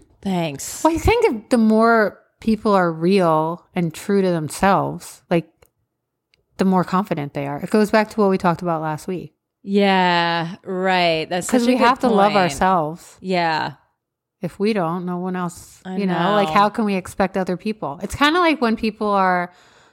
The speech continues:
Speaker 2: you break up with someone and then you wanna jump right back into another relationship 'cause you want someone to love you. But
Speaker 1: Yeah,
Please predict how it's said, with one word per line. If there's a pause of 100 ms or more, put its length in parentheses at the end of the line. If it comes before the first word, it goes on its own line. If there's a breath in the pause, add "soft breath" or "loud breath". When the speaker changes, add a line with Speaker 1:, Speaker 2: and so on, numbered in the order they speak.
Speaker 2:
you
break
up
with
someone (160)
and
then
you
wanna
jump
right
back
into
another
relationship
'cause
you
want
someone
to
love
you.
But
Speaker 1:
Yeah,